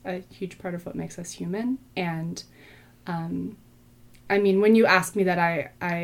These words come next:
immediately think about, um, land displacement. And I've seen with my friends and peers of color especially that the outdoors can be,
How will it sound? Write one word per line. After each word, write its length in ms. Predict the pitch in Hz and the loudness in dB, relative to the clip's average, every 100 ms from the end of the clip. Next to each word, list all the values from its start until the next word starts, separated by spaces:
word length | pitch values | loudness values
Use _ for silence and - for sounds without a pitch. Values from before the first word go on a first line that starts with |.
| 165 | -4
immediately 440 | 180 180 170 - 175 | -2 -2 -4 -8 -10
think 280 | 180 175 | -10 -10
about, 400 | 170 160 160 180 - - - - - - - | -10 -10 -10 -12 -14 -20 -20 -20 -20 -20 -10
um, 460 | 170 156 143 - - - 196 | -8 -8 -8 -10 -14 -12 -2
land 380 | 202 175 170 170 | 0 0 -2 -4
displacement. 840 | 165 - 165 165 - 180 160 - - | -8 -10 -10 -10 -6 -6 -6 -8 -10
And 500 | 165 160 165 170 - - - - - - | -8 -6 -6 -8 -10 -14 -20 -20 -20 -8
I've 200 | 226 214 | -6 -6
seen 540 | 185 - 220 214 208 196 | -6 -4 0 0 -2 -8
with 680 | 196 180 190 185 180 - - _ _ _ - | -12 -6 -4 -2 -6 -12 -20 _ _ _ -14
my 760 | 202 196 180 175 175 175 175 175 | -10 -8 -8 -8 -10 -10 -12 -14
friends 480 | - - 185 175 170 | -18 2 4 4 2
and 200 | 180 175 | 2 0
peers 280 | - 175 165 | 0 -4 -2
of 140 | 170 | -6
color 340 | - - 170 175 | -6 -6 -4 -4
especially 760 | 170 - 180 - 185 185 175 185 | -4 -6 -6 -6 -6 -4 -6 -4
that 280 | 185 160 - | -2 -2 -2
the 160 | 185 - | -4 -2
outdoors 840 | 170 - - 165 170 170 - - - | -4 -4 -8 -6 -6 -6 -8 -10 -14
can 400 | - 190 165 160 | -8 -4 -2 -4
be, 540 | 165 170 180 175 180 | -6 -8 -6 -6 -10